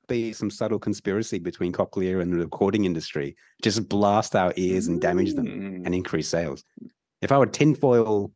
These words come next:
Speaker 1: if I was a tinfoil kind of guy, you know, if I had, was, was ranting here
Speaker 2: That's your
Speaker 1: on, on my
Speaker 2: hat.
Speaker 1: own YouTube channel,
Speaker 2: <laughs>
Speaker 1: <laughs> that, that's, that's something I might go with. But fortunately, Graham, we, we are not.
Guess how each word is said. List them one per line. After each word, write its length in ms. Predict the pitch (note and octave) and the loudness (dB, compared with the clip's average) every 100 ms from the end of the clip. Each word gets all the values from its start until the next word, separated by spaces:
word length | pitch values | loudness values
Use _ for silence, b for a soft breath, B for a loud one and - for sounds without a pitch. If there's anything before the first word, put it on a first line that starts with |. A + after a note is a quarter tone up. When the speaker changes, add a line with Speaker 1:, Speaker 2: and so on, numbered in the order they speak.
| - | -12
Speaker 1:
if 120 | G2+ | -2
I 60 | A#2+ | 0
was 120 | A#2 | 0
a 40 | |
tinfoil 440 | - A#2+ A#2 A2 G#2 | 0 0 2 0 0
kind 200 | A2 F#2+ | 0 0
of 60 | |
guy, 240 | F#2 G2+ D#3 _ _ _ _ _ _ _ - | 2 -2 -4 _ _ _ _ _ _ _ -4
you 120 | G2 | 0
know, 60 | F2+ | 2
if 120 | G2 | 2
I 140 | G2 | 2
had, 180 | G2 G#2 | 0 -2
was, 240 | G2 F#2 - | -2 -4 -4
was 180 | G2+ | -6
ranting 640 | F#2+ G2+ G#2+ F#2+ _ G#2+ G#2+ | -2 0 0 -2 _ 0 2
here 300 | F2+ F#2+ F#2 - | 2 0 0 0
Speaker 2:
That's 280 | A2+ B2+ | 0 2
your 120 | A#2+ A2+ | 2 2
Speaker 1:
on, 80 | A#2 | 4
on 120 | A#2 | 4
my 100 | A#2+ | 6
Speaker 2:
hat. 80 | A#2+ | 8
Speaker 1:
own 60 | |
YouTube 340 | C3 - C3+ - | 6 4 2 4
channel, 240 | A#2 C3+ | 4 4
Speaker 2:
<laughs> 80 | C4+ - - - | 2 4 2 6
Speaker 1:
<laughs> 1300 | C4 - D#3 - E3+ - D#3+ - _ _ - C#4 A#3 | 2 4 0 0 -4 -2 -4 -4 _ _ -16 -8 -2
that, 160 | B2+ A#2 | 0 2
that's, 200 | C3+ - | -2 -2
that's 340 | - A#2 A#2+ | -6 -4 -2
something 220 | C#3 B2 A#2 | 0 4 4
I 40 | |
might 160 | A2+ G#2+ | 2 2
go 140 | A2 | 0
with. 240 | G2+ G2 - - - | 0 -4 -10 -10 -8
But 140 | - | -6
fortunately, 440 | - F3+ F3 B2 | 4 6 6 4
Graham, 380 | G#2 G2 F#2+ E3 G2+ | 4 2 0 -2 -2
we, 200 | G2+ G2 | -4 -2
we 180 | G#2 | -2
are 80 | F#2 | -2
not. 260 | G2 F2+ | -4 -6